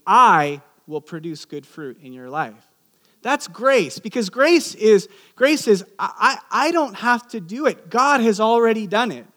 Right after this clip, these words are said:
Jesus Christ on the cross has already done it. So what's my responsibility? John fifteen says,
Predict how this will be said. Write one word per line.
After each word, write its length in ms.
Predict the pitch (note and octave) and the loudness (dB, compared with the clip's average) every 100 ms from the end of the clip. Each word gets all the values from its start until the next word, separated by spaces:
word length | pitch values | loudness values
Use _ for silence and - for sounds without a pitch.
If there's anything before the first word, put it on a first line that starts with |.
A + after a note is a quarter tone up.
| _ _ _ _ _ _ | _ _ _ _ _ _
Jesus 460 | - D4 C#4 B3+ | 0 0 2 -4
Christ 380 | - C4+ C4+ - | -2 0 0 0
on 80 | A3 | -6
the 80 | G#3 | -6
cross 340 | - B3 A#3 | 2 2 2
has 180 | G#3+ F3 | -2 -6
already 520 | F#3+ A3 A#3 A3 G3+ | -2 0 2 2 0
done 240 | F3 G#3+ F3+ | -2 -2 -2
it. 100 | B2+ - - | -8 -20 -16
So 180 | - A#3 | 2 4
what's 380 | A#3 D#4+ D#4+ | 6 4 2
my 240 | A#3 B3+ D4+ | 2 4 4
responsibility? 960 | C#4 A3+ - F3+ E3+ F3 E3 D#3+ C#3 | 2 -4 -4 -4 -4 -6 -6 -4 -6
John 240 | C3+ E3 F#3 | -8 -8 -8
fifteen 500 | - G3 - G3+ D#3 | -6 -8 -6 -12 -12
says, 400 | - F3+ C#3 | -4 -2 -2